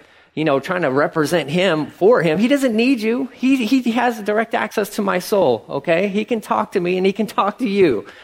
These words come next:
right?" Now, does he use other people? Yes. I'm not, I'm not, you know, saying that that doesn't happen. But I think you get where I'm coming from,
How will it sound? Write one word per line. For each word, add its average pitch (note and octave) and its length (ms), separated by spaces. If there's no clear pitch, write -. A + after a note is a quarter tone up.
right?" F3+ 240
Now, F#3 120
does E3 200
he F3 80
use F#3+ 220
other A3+ 200
people? A#3+ 480
Yes. - 640
I'm C#3+ 100
not, F#3+ 220
I'm F3 140
not, F#3+ 220
you E3+ 100
know, D3+ 140
saying D#3 200
that D3+ 120
that D#3 160
doesn't D3 240
happen. B2 420
But D#3 320
I E3+ 60
think A3 200
you A3+ 60
get F#3 200
where E3+ 140
I'm D3 100
coming D3+ 340
from, - 320